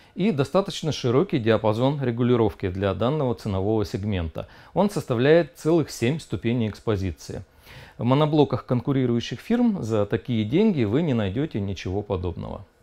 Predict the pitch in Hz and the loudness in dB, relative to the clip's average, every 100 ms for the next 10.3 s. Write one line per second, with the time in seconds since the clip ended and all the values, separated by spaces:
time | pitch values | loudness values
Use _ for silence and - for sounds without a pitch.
0 | _ - - - 165 160 180 190 220 147 | _ -20 -8 0 2 4 4 6 6 4
1 | 147 143 147 147 147 214 190 - 117 127 | 2 2 2 2 0 4 2 2 -2 0
2 | 117 104 107 - 123 117 95 - 113 - | 0 -2 -6 -2 0 2 0 -4 -10 -2
3 | 113 95 92 98 - 107 107 104 98 101 | 0 0 -2 -4 0 2 2 0 0 -2
4 | 104 156 190 226 208 196 185 _ _ - | 2 2 6 4 4 2 0 _ _ -8
5 | 151 131 - 120 120 117 120 117 117 113 | -4 -4 -2 0 2 2 2 0 0 -2
6 | 120 107 113 110 - - - - - - | -4 -2 0 0 -4 -14 -20 -20 -20 -10
7 | - 202 220 - - - 151 135 120 127 | -2 0 0 -4 -18 -6 -4 0 0 2
8 | 139 180 196 175 - - 123 139 165 - | 4 4 2 0 -6 -4 0 4 2 2
9 | 131 139 110 104 131 135 123 - - - | -2 -2 -2 0 0 2 -2 -6 -6 -2
10 | 98 87 85 | 0 -2 -6